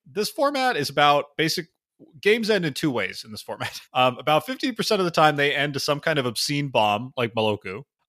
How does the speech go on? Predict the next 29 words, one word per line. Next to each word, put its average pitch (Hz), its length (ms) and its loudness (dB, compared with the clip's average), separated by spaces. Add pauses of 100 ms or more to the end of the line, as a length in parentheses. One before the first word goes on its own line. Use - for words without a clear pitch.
(120)
Uh, 139 260 6
and 156 140 -2
then 175 100 0
the 180 140 -2
other 311 480 0
eighty-five 196 500 2
percent 180 260 -2
of 160 60 0
the 147 60 2
time, 135 480 2
they 143 200 2
end 160 300 0
in, 160 140 0
like, 131 320 0
super 208 580 0
grinding 151 560 2
card 131 300 4
advantage 110 440 -2
battles 104 440 0
of 120 100 -12
one 117 240 -2
sort 110 300 -2
or 107 80 -2
another. 98 280 -2
And 131 160 -4
this 196 160 -2
is 254 120 -8
the 262 80 -10
card, 277 400 -2